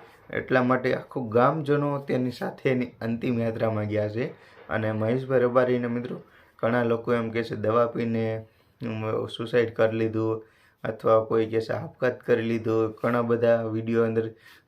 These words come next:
થંબનેલ વાપરે છે, પણ મિત્રો, આપણે એકદમ હાચી જાણકારી આપી છે, કારણ કે મિત્રો, કોઈની સાથે આપણે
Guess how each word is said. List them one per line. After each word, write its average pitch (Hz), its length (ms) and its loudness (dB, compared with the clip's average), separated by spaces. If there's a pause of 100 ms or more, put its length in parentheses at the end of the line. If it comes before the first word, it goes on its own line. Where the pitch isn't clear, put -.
(120)
થંબનેલ 117 360 2
વાપરે 113 360 2
છે, - 120 -6
પણ 123 220 0
મિત્રો, 120 280 -2
આપણે 117 480 0 (500)
એકદમ 113 280 -2
હાચી 117 320 -4
જાણકારી 117 520 2
આપી 110 240 2
છે, - 120 -10
કારણ 117 320 2
કે 113 100 0
મિત્રો, 113 280 -2
કોઈની 113 380 2
સાથે 113 440 0
આપણે 110 520 2